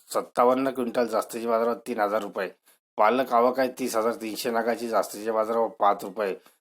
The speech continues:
भोपळा आवक आहे दहा क्विंटल, जास्तीचे बाजारभाव बाराशे रुपये. स्ट्रॉबेरी आवक आहे नऊ क्विंटल, जास्तीचे बाजारभाव चार हजार चारशे रुपये. रताळी आवक आहे एकोणावीस क्विंटल, जास्तीचे बाजारभाव दोन हजार पाचशे रुपये. टोमॅटो आवक आहे वीस, दोन हजार एक्कावन्न क्विंटल, जास्तीचे बाजारभाव सोळाशे रुपये.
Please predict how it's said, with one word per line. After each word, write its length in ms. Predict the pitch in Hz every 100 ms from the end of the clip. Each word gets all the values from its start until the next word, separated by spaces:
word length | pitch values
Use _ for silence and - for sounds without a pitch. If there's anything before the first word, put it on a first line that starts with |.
| _ -
भोपळा 340 | 107 107 135
आवक 280 | 120 123 127
आहे 80 | 123
दहा 200 | 98 104
क्विंटल, 400 | 117 117 123 117
जास्तीचे 440 | 107 - 113 113
बाजारभाव 320 | 110 110 113
बाराशे 500 | 98 92 98 98 113
रुपये. 320 | 104 95 101 - _ _ -
स्ट्रॉबेरी 480 | - 117 110 135 135
आवक 300 | 117 110 117
आहे 80 | 120
नऊ 240 | 107 107
क्विंटल, 360 | 104 117 107 117
जास्तीचे 400 | 107 - 123 110
बाजारभाव 260 | 113 113
चार 240 | 104 117 107
हजार 160 | 104
चारशे 460 | 98 - 98 85 110
रुपये. 300 | 101 107 87 - _ _ -
रताळी 380 | 113 101 131 139
आवक 320 | 113 110 113
आहे 140 | 123 123
एकोणावीस 560 | 127 107 110 113 110
क्विंटल, 320 | - 113 123 120
जास्तीचे 440 | 101 - 113 110
बाजारभाव 300 | 110 110 110
दोन 140 | 110
हजार 180 | 101 101
पाचशे 400 | 98 101 - 110
रुपये. 300 | 104 101 92 - _ _ _
टोमॅटो 340 | 110 117 123 139
आवक 320 | 113 117 131
आहे 100 | 123
वीस, 240 | 110 110 120 - _ _
दोन 220 | 127 117
हजार 180 | 117 113
एक्कावन्न 520 | 113 101 - 113 120
क्विंटल, 340 | 120 117 113 120
जास्तीचे 380 | 107 - 113 110
बाजारभाव 260 | 110 117
सोळाशे 480 | 107 104 98 95 107
रुपये. 280 | 101 107